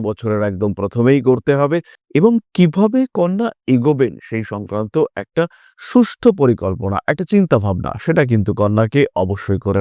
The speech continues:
রাখতে হবে। সুতরাং কন্যা রাশি বা লগ্নের মানুষজন দু হাজার পঁচিশ কিভাবে কাটাবেন, কি পরিকল্পনা বছরের শুরুতেই নেবেন, কোন কোন দিকে একটু বাড়তি নজর রাখবেন, সেই সম্পর্কে আলোচনা আমরা সম্পূর্ণ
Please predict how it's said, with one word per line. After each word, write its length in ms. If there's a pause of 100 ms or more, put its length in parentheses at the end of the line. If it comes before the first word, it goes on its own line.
রাখতে 280
হবে। 360 (400)
সুতরাং 320 (140)
কন্যা 320
রাশি 340 (120)
বা 100 (120)
লগ্নের 340 (120)
মানুষজন 440 (120)
দু 80
হাজার 240 (100)
পঁচিশ 320 (300)
কিভাবে 320 (100)
কাটাবেন, 420 (100)
কি 60 (100)
পরিকল্পনা 600
বছরের 400
শুরুতেই 440
নেবেন, 240 (460)
কোন 140 (120)
কোন 100 (100)
দিকে 240
একটু 140 (100)
বাড়তি 260 (120)
নজর 240 (120)
রাখবেন, 380
সেই 220
সম্পর্কে 480
আলোচনা 360 (140)
আমরা 200 (200)
সম্পূর্ণ 340